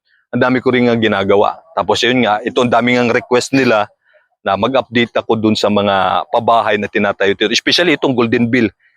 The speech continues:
Kasi siguro, hindi ko alam, baka isa na rin sila sa beneficiary, kaya gusto nilang makita.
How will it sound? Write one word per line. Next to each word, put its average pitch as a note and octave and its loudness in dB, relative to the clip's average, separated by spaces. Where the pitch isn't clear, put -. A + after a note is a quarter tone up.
Kasi A#2 -2
siguro, G#2+ 0
hindi G2 -4
ko A2 0
alam, A2+ 0
baka - 0
isa C#3+ 0
na B2 2
rin B2 0
sila B2+ 0
sa C3+ 0
beneficiary, B2+ 0
kaya A2+ -2
gusto A2+ -2
nilang A2+ 2
makita. G2 -2